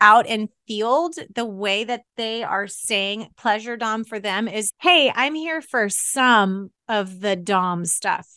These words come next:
but I don't really like, like, I'll spank you, but I'm not gonna beat you." And to me, this is different. This is saying more of the control of the orgasm. But the way that I'm reading it from these Field profiles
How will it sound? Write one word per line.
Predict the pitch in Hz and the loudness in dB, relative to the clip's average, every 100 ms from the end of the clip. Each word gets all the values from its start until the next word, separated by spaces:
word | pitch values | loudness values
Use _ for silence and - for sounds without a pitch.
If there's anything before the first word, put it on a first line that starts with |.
| - | -2
but | 214 | 2
I | 202 196 196 | 2 -2 -4
don't | 262 233 226 196 | 0 0 -2 -6
really | 220 220 214 | -8 -6 -4
like, | 202 196 - _ _ 226 | -6 -6 -12 _ _ -4
like, | 226 | 2
I'll | 220 233 | 4 2
spank | - - 208 190 196 | 0 -4 -2 -2 -4
you, | 202 190 185 180 185 _ _ _ _ _ _ - | -6 -4 -4 -6 -10 _ _ _ _ _ _ 4
but | 247 | 6
I'm | 240 | 6
not | 233 | 0
gonna | 233 208 - _ | -2 -8 -8 _
beat | 202 165 - | -14 -12 -14
you." | - - 196 - _ - | -14 -14 -18 -20 _ 0
And | 247 240 | 2 2
to | 269 | 2
me, | 330 330 | 2 4
this | 269 277 | 2 0
is | 277 220 | -4 -8
different. | 202 226 - 190 185 - | -2 -2 -2 -6 -4 -6
This | 254 | -4
is | 285 247 | -2 -4
saying | - 226 214 208 208 | 0 2 2 -2 -4
more | 214 208 202 | -4 -2 -2
of | 196 202 185 | -4 -8 -8
the | 196 | -10
control | - 202 - 208 196 196 214 - | -8 -10 -8 -4 -2 0 -2 -4
of | 202 185 | -10 -10
the | 180 | -10
orgasm. | - 208 190 233 277 339 370 403 403 _ _ _ _ _ _ _ | -8 -8 2 2 2 0 -4 -6 -12 _ _ _ _ _ _ _
But | 202 233 | -2 0
the | 240 | 2
way | 220 214 226 | 0 2 2
that | 247 | 2
I'm | 247 233 | 0 -2
reading | 196 214 233 247 | -4 -4 -4 -4
it | 247 247 - _ | -4 -6 -10 _
from | - 220 214 | -2 0 0
these | 208 202 - | -4 -6 -8
Field | - 208 226 220 | -8 -6 -6 -6
profiles | 226 226 247 240 254 262 - | -6 -4 0 0 0 -2 -8